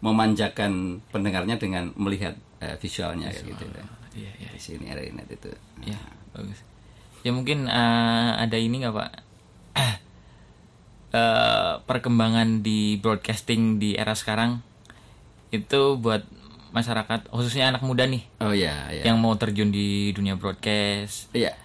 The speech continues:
Speaker 2: atau yang sedang belajar di dunia broadcast, ini menurut Bapak gimana?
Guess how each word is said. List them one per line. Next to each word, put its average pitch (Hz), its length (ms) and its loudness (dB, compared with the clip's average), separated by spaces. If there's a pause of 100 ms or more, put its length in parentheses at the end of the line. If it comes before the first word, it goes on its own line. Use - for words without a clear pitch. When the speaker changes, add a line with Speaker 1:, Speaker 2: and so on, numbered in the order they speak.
(160)
Speaker 2:
atau 110 240 -4
yang 110 80 -2
sedang 104 320 -2
belajar 101 320 -2
di 101 80 -6
dunia 101 240 -2
broadcast, - 720 -6
ini - 240 -2 (1400)
menurut 123 240 0
Bapak 117 320 2
gimana? 110 240 0